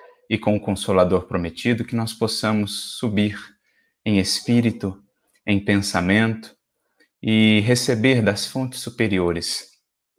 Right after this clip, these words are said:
a força, as luzes, as bênçãos que poderemos extrair desse momento de reflexão pra aplicarmos agora em nossas vidas, no cotidiano, em meio às lutas, em meio aos desafios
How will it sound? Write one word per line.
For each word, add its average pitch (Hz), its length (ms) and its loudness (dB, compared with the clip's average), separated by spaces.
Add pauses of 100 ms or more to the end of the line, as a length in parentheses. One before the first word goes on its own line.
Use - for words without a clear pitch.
(340)
a 98 80 -4
força, 107 840 -2 (420)
as 95 180 -2
luzes, 104 840 -2
as 95 160 -10
bênçãos 104 840 0 (640)
que - 100 -16
poderemos 104 540 4
extrair 101 460 4
desse 95 280 -2
momento 101 460 -4
de 95 80 -2
reflexão 98 840 -4 (400)
pra 104 160 4
aplicarmos 95 600 0
agora 95 280 4
em 98 60 -2
nossas 95 380 -4
vidas, 107 680 0
no 101 140 -2
cotidiano, 107 880 -2 (460)
em 110 100 4
meio 92 220 6
às 87 140 -2
lutas, 107 840 -2
em 120 160 2
meio 104 200 6
aos 104 120 0
desafios 104 840 -2